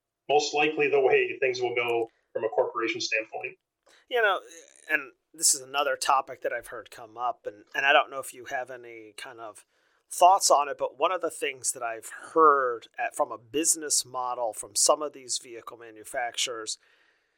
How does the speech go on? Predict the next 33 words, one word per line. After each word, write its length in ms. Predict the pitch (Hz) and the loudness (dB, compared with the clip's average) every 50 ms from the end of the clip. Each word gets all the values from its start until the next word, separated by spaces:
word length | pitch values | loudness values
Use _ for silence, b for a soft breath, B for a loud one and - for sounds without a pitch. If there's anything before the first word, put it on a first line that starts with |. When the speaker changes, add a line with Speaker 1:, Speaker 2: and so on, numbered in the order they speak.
| _ _ _ _ _ _ | _ _ _ _ _ _
Speaker 2:
is 160 | - 156 - 175 | 0 2 2 2
that 180 | 165 - _ | 2 0 _
they're 220 | - 156 160 170 175 | 2 2 2 4 4
gonna 180 | 170 180 175 | 2 2 2
start 460 | - - - - - 165 151 151 151 - _ _ _ _ - | 4 4 4 6 6 6 6 6 4 0 _ _ _ _ -2
offering 640 | 139 143 156 170 - - 160 147 131 117 113 120 | 4 6 6 6 4 2 -2 -4 -4 -4 -4 0
some 360 | - - - - 185 190 208 | 2 4 6 6 6 6 4
of 140 | 208 196 - | 0 -4 -4
these 260 | - 165 156 - - | -6 -8 -4 -4 -4
technologies 1000 | - - 147 135 - 143 135 127 131 127 127 117 - 127 131 127 123 - - - - | -2 -4 -6 -6 -6 -8 -6 -6 -6 -6 -6 -6 -6 -6 -6 -4 -2 -2 -2 -2 -4
in 120 | 147 135 | -10 -10
a 80 | 117 117 | 0 2
subscription-based 1300 | - - - 113 - - - - - - - - - - 165 131 113 - 135 135 127 - - - - 131 | 4 4 4 2 2 2 2 2 2 0 -4 -2 -2 -2 -2 -2 -8 -12 -12 -6 -4 -4 -4 -4 -6 -8
model 500 | 127 123 123 120 120 120 117 113 110 - _ _ _ _ _ _ _ _ _ | -6 -6 -6 -4 -4 -6 -8 -8 -10 -14 _ _ _ _ _ _ _ _ _
that 180 | 135 143 165 - | -4 -4 -2 -2
can 200 | - 147 147 131 | -4 -10 -10 -12
be 100 | 139 123 | -16 -6
turned 340 | - - - 160 156 139 127 | -6 -4 -2 -2 -4 -4 -4
on 240 | 139 135 135 135 | -4 -4 -4 -6
and 140 | 120 107 104 | -8 -12 -8
off. 540 | 110 113 104 95 73 - - - - - - _ _ _ _ _ _ _ _ _ - | -6 -4 -4 -4 -4 -6 -8 -10 -12 -14 -16 _ _ _ _ _ _ _ _ _ 2
Speaker 1:
Yes. 300 | 135 123 117 - - - | 2 4 4 4 4 6
Speaker 2:
So 680 | - 170 160 156 151 151 147 151 147 147 143 127 - _ _ | 8 8 8 10 8 6 4 4 2 -2 -6 -8 -14 _ _
you, 460 | 131 120 131 151 165 170 160 147 - _ _ 95 113 | -20 -10 -8 -6 -6 -6 -6 -10 -14 _ _ _ _
you 100 | 139 139 | -14 -10
know, 140 | 139 139 | -8 -8
you 240 | 120 120 113 135 165 | -8 -10 -10 -10 -6
might 320 | 180 175 165 151 131 120 - _ 117 113 _ | 0 2 2 2 2 0 -6 _ _ _ _
download 1040 | - 139 143 151 156 165 165 160 151 135 135 143 143 143 139 139 135 135 135 131 - - _ _ | -4 -2 0 2 2 0 0 -4 -8 -4 -2 0 0 0 0 -2 -4 -6 -10 -16 -18 -20 _ _
a 160 | 131 127 127 127 | -10 -10 -8 -8
level 600 | 120 117 131 127 120 127 127 123 120 117 110 - | -8 -8 -8 -8 -8 -8 -10 -10 -10 -12 -14 -8
two 360 | - - - 127 127 131 127 _ _ | -6 -6 -6 -6 -12 -20 -20 _ _
plus, 760 | - - - 156 151 151 147 139 - - - - - - | -16 -2 0 4 4 4 4 2 2 0 0 0 -2 -4